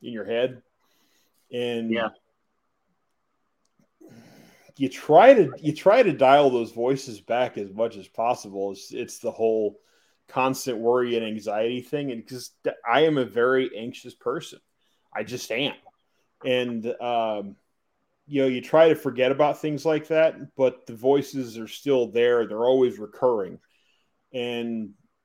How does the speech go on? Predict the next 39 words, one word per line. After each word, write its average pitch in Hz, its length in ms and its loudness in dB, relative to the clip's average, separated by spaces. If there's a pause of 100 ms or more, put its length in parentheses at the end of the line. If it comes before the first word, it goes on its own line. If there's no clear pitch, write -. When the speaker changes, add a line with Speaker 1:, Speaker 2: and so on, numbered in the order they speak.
(1300)
Speaker 1:
yeah, 113 540 -4 (500)
it 123 220 -8
wasn't 131 400 2
a 104 40 -6
good 95 300 -10
feeling. - 420 -20 (640)
Speaker 2:
I, - 300 -4
I 143 80 2
gotcha. 117 680 0
And 156 260 2
just 202 200 4
so 240 240 6 (180)
we 165 120 4
have 180 200 4
some 139 180 -4
context, 143 760 2
like, 139 180 0
what 196 300 6
was 190 280 6
your 147 200 6
starting 151 800 4
weight 151 320 4
when 123 160 0
you 131 120 4
began? 127 640 0 (360)
Like, - 180 0
obviously 185 440 4
you're, 147 320 6
you're 139 120 -2
struggling 156 380 0
with 147 100 -2
these - 220 -4
feelings. 156 500 2
Like, 139 180 -2
"My 131 120 -2
knees 185 480 0
feel 151 260 2
like 127 340 2
hell." 110 380 2